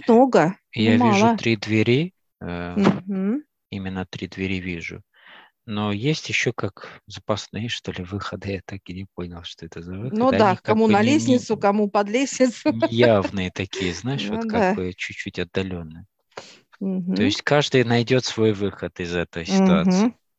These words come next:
Speaker 1: Прекрасно.
Speaker 2: По-своему. Для кого-то это будет полностью выход из ситуации, для кого-то частично, для кого-то, как ты говоришь, под лестницу только. <laughs>
Speaker 1: Да,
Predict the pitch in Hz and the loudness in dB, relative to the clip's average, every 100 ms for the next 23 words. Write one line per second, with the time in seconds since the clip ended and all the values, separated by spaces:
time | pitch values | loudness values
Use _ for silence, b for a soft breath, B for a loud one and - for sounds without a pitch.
0 | _ - - - 302 185 107 87 82 - | _ 0 2 4 2 4 4 2 -2 -10
1 | - 104 - 113 123 117 107 107 98 107 | -8 -8 -2 2 2 2 0 -2 0 -2
2 | - - 104 95 - 101 104 98 98 104 | -2 2 2 0 -6 -8 -6 -6 -6 -6
3 | - - 147 - 98 95 95 98 110 127 | -8 2 2 2 -2 -4 -2 -2 0 -4
4 | 104 - - - 147 170 - 123 113 101 | -4 -6 -6 -6 -4 -2 -2 -4 -4 -6
5 | 98 95 101 104 92 85 90 95 - 92 | -4 2 2 4 2 0 -4 -10 -8 -10
6 | 92 - - 95 117 151 - 120 - 107 | -10 -8 -4 -2 2 2 0 -8 -8 -6
7 | 104 - 98 - - 175 208 214 220 | -6 -4 -4 2 2 4 4 6 6